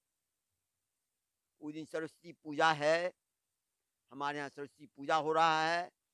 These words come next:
जब डॉक्टर की टीम आती है तो हम सरस्वती पूजा बैठे हुए हैं, पद्मावती भी वहाँ बैठी हुई है, हमारे सब महात्मा बैठे हुए हैं। उसमें आकर उसको उठा, उठा करके उससे पहले पूछताछ की जाती है।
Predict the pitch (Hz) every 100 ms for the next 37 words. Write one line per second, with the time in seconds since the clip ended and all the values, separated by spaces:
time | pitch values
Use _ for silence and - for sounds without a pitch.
0 | _ 120 101 135 135 151 - _ 147 139
1 | 135 - 131 135 131 - 117 123 131 123
2 | 117 _ - 127 107 123 127 127 120 117
3 | 110 110 107 110 143 143 135 139 135 131
4 | 143 135 123 117 110 110 104 107 131 131
5 | 131 147 147 135 131 127 _ _ _ _
6 | _ _ _ _ _ _ _ _ _ _
7 | _ - _ 117 107 107 104 _ 95 87
8 | 104 _ 117 98 90 _ _ 90 101 101
9 | 95 98 92 _ 90 _ 73 _ 85 92
10 | 87 123 117 117 117 123 110 110 120 107
11 | 117